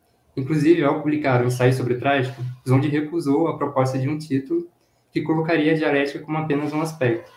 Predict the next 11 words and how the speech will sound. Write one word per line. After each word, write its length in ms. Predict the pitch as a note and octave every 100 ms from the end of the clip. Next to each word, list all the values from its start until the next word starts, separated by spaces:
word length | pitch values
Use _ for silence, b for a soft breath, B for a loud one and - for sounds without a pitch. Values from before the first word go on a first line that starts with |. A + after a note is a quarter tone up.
| B B _ -
O 80 | B2
editor 380 | B2 B2 C3+ C3+
Fritz 300 | C#3 C3+ C#3
Erlund 360 | B2+ D3 B2+ B2+
propôs 260 | C3 C3+
o 80 | C#3+
título 400 | - B2+ C#3+ C#3
Dialética 480 | C3+ C3+ B2 B2 C3+
do 140 | D3+
Trágico, 400 | B2+ A#2+ A2+ - - _ -
e 440 | B2 A#2 A2+ A2+